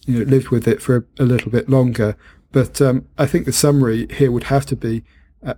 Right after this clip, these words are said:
excellent value, a lot of the right decisions made, and the positive thing for the Lumia portfolio is actually having good options at various price points. And if the six thirty and the six thirty-five were a little bit weak, um,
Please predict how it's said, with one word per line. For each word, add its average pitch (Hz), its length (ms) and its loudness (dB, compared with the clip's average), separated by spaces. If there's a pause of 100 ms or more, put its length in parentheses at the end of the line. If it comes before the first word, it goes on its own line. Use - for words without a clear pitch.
excellent 156 440 -2
value, 123 480 0 (320)
a 131 40 0
lot 147 260 4
of 170 60 0
the 151 80 2
right 131 240 2
decisions 131 520 -2
made, 113 400 0 (240)
and 127 340 -2 (140)
the 135 100 -6
positive 143 480 -2
thing 120 240 0
for - 160 -10
the 110 300 -4
Lumia 131 380 2
portfolio 110 760 0 (240)
is 135 140 2
actually 135 280 0
having 127 640 -2
good 147 180 2
options 120 600 -2 (100)
at 131 240 -4
various 127 400 0
price 131 340 0
points. - 460 -6 (240)
And 123 300 0 (200)
if 143 180 2
the 156 100 2
six - 300 -2
thirty 147 400 2
and 131 100 2
the 113 60 -6
six - 240 -6
thirty-five 127 680 0
were 120 240 0
a 135 60 0
little 131 240 2
bit 135 220 -2
weak, 127 400 0 (180)
um, 123 240 0